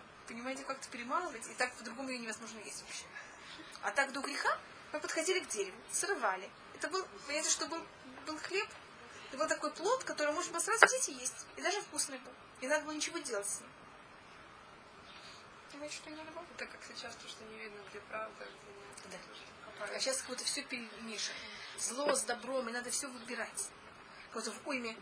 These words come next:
Speaker 1: шелухи есть какой-то маленький, вы знаете, как выглядит, вы видели, как выглядит пшеница, такие маленькие крупиночки, внутри чего? Уйма как будто совершенно ненужных вещей. И каждый год надо сажать, и каждый год это надо... Не то, что дерево посадили один год,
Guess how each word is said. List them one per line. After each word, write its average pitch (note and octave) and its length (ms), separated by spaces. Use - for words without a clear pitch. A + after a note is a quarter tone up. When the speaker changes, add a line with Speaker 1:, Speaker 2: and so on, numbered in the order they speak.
Speaker 1:
шелухи B3 460
есть C4 160
какой-то C#4 300
маленький, C#4+ 560
вы A#3 80
знаете, D4 220
как D4 160
выглядит, C#4 240
вы A#3+ 80
видели, C#4 360
как C4 180
выглядит B3+ 280
пшеница, D#4 380
такие C4 180
маленькие B3+ 340
крупиночки, G4 560
внутри B3 260
чего? A#3 360
Уйма D4+ 220
как C#4+ 100
будто C4+ 160
совершенно C4 300
ненужных G#3+ 400
вещей. - 220
И A#3+ 60
каждый C#4 380
год A3+ 160
надо A3+ 180
сажать, - 640
и - 100
каждый A#3 260
год A#3 160
это G#3+ 160
надо... G#3 240
Не A3 100
то, C#4 100
что B3 180
дерево C#4 320
посадили G#3+ 400
один G#3+ 240
год, G#4 180